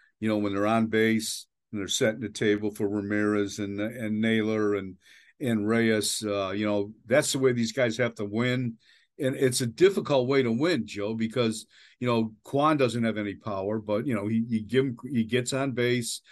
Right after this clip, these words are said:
You know, Rosario is, is a, a great hitter, but, you know, he, he doesn't, he doesn't drive the ball out of the park. He's,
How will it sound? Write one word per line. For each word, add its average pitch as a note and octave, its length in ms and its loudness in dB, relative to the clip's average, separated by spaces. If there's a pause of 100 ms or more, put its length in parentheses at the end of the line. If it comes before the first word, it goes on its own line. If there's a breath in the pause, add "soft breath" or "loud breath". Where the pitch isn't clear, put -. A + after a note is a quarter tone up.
(240 soft breath)
You A2 80 -4
know, A2+ 120 2
Rosario B2 840 2 (160)
is, A#2 220 -4
is A2+ 260 -2
a, - 140 -2 (280)
a B2 80 -6
great D3+ 420 0
hitter, C#3+ 300 2
but, A#2 280 0 (280 soft breath)
you C3 80 -2
know, C3 80 4
he, C#3+ 160 2
he C#3 100 2
doesn't, C#3+ 360 2
he C#3+ 160 0
doesn't C#3+ 320 0
drive C#3+ 260 0
the C#3 80 -2
ball C#3+ 260 0
out D3+ 120 2
of C#3 60 -2
the B2+ 60 -2
park. E3 400 -4
He's, A2+ 240 -4